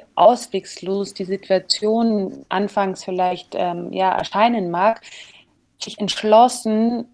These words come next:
selber ihr Leben zu gestalten. Und das hat so eine Kraft und diese Kraft, die, äh, kommt dann auch auf mich, äh, rüber, ja. Ich kann dann auch das fotografieren, ich kann filmen, ich kann dokumentieren, ich kann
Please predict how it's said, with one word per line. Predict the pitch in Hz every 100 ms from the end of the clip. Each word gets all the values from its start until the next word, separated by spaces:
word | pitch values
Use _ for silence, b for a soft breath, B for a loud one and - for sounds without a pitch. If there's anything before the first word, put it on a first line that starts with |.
| -
selber | 175 190 208 226 214 214 190
ihr |
Leben | 180 190 208 202
zu | 202
gestalten. | - 190 - 185 196 196 151 151 143 _ _ _ _ _ -
Und | 185 180 165 - _ _
das | - 190 -
hat | 214 214
so | 226
eine | 226 202 190 165
Kraft | - 214 262 339 - -
und | 214
diese | 208 214
Kraft, | - 185 226 - - -
die, | 196 202
äh, | 202 185 - - - - -
kommt | - 226 226
dann | 202 196
auch | 190 185
auf | 202 220
mich, | 226 233 -
äh, | - - - - -
rüber, | 185 180 - 240 185 147 139 -
ja. | 165 196 202
Ich | 170 - -
kann | 214 214
dann | 208 202 202
auch | 98 135 226 - 180
das | 175 -
fotografieren, | 185 208 - 202 - 220 214 196
ich | 190
kann | 208
filmen, | 196 220 220 214 208
ich | 180 -
kann | 190
dokumentieren, | 196 190 202 196 - 185 185
ich | -
kann | 202 196